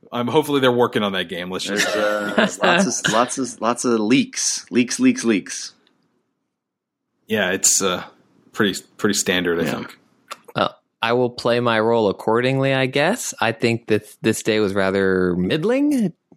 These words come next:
Speaker 3: to meh in terms of, like, E three goes. I think the Titanfall leak, um, hurt E A's press conference in a big way. But then again, I was ninety-five percent sure that that game was gonna have single player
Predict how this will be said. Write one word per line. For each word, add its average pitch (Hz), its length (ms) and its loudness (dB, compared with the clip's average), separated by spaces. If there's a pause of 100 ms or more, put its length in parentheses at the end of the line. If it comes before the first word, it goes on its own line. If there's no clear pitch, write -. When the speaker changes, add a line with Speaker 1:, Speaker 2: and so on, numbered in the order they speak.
Speaker 3:
to 113 220 0
meh 123 440 0 (440)
in 117 100 0
terms 101 300 0
of, 92 100 0
like, 87 300 0
E 117 140 0
three 120 360 0
goes. 147 580 2
I 113 80 0
think 107 480 0 (600)
the 95 320 0
Titanfall 98 600 2
leak, 101 520 -2 (160)
um, 87 560 2
hurt 107 480 0
E 98 180 2
A's 95 480 2
press - 240 0
conference 92 420 0
in 90 60 -2
a 92 60 2
big 90 160 2
way. 92 160 2
But 90 120 -2
then 98 140 2
again, 98 440 0 (460)
I 113 420 2
was 98 380 2
ninety-five 95 540 2
percent 98 340 -2
sure 101 180 0
that 92 160 0
that 92 200 0
game 98 160 2
was 90 100 0
gonna 95 180 2
have 92 140 0
single 92 280 0
player 90 680 2